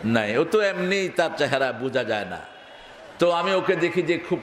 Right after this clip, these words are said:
টায়ার্ড ও, and, uh, "You look so gloomy, what happened? What you been doing?" ও বলছে, "I am fasting।" বলছে, "আমি রোজা রাখছি।" আমি তাকে রুমে নিয়ে গেলাম,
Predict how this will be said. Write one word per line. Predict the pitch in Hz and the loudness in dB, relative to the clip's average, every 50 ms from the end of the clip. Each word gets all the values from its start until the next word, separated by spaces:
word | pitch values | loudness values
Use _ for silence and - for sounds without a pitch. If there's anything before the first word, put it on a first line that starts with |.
| - | -2
টায়ার্ড | - 160 151 156 156 147 139 123 113 | 0 0 0 0 0 0 0 0 0
ও, | 113 | -2
and, | 104 92 87 87 - - 127 143 151 151 | -2 -2 -4 -6 -6 -2 -2 0 2 2
uh, | 143 143 143 151 | 2 2 2 0
"You | 151 156 175 | 2 2 2
look | 180 170 - - - - - - 170 | 2 2 0 -4 -10 -14 -4 0 2
so | 156 151 147 143 127 104 - - - - - - - - - 156 | 2 2 2 2 0 -2 -6 -10 -16 -16 -16 -16 -18 -4 0 4
gloomy, | 165 170 170 165 139 120 | 4 6 6 4 4 4
what | 117 110 98 95 - | 2 2 2 2 2
happened? | 151 156 - 120 127 120 - - 113 101 85 80 - - - - - - - - - - - - - - - - - - - - - - - - - - - - - - - | 2 2 2 0 -2 -2 0 0 0 0 -2 -4 -12 -14 -18 -20 -20 -20 -20 -20 -20 -20 -20 -20 -20 -20 -18 -18 -18 -18 -18 -16 -16 -16 -16 -14 -14 -14 -12 -12 -12 -4 0
What | 117 135 147 - 156 | 0 2 2 2 0
you | 147 120 104 | 2 2 0
been | 131 123 120 107 131 | 0 2 2 2 4
doing?" | 131 123 113 104 98 85 - - - - - - - - - - - - - - - - - - - - | 4 2 2 -2 -4 -6 -10 -12 -14 -14 -16 -16 -16 -16 -16 -16 -14 -14 -12 -12 -12 -12 -12 -12 -2 2
ও | 120 147 175 | 4 4 4
বলছে, | 165 156 170 165 165 - 170 | 4 4 2 2 2 2 0
"I | 165 | 0
am | 165 165 160 - - 160 | 0 0 -2 0 0 0
fasting।" | 139 135 135 - - - 120 101 95 90 - - - - - - - - - - - - - - - - - - - - - - | 0 0 -2 -2 -2 -2 0 0 -2 -6 -8 -12 -14 -14 -14 -14 -14 -14 -14 -12 -12 -12 -12 -12 -12 -12 -12 -12 -12 -4 0 2
বলছে, | 127 151 147 170 165 | 2 2 4 2 2
"আমি | 156 156 165 175 | 2 0 0 0
রোজা | 170 165 160 151 143 | 0 2 2 2 2
রাখছি।" | 143 143 - - - - - 101 - - - - - - - - - - - - - - - - - - - - | 0 0 -2 -4 -4 -4 -4 -4 -6 -6 -10 -14 -16 -16 -16 -16 -16 -16 -16 -14 -16 -16 -16 -14 -14 -8 -4 0
আমি | 143 131 151 165 | 0 0 0 0
তাকে | 165 180 160 - 175 170 | 0 0 0 2 2 2
রুমে | 156 160 156 156 165 165 | 2 2 2 2 2 2
নিয়ে | 160 156 151 139 | 2 0 0 0
গেলাম, | 120 123 120 117 107 101 98 92 | 0 0 0 2 0 -2 -2 -6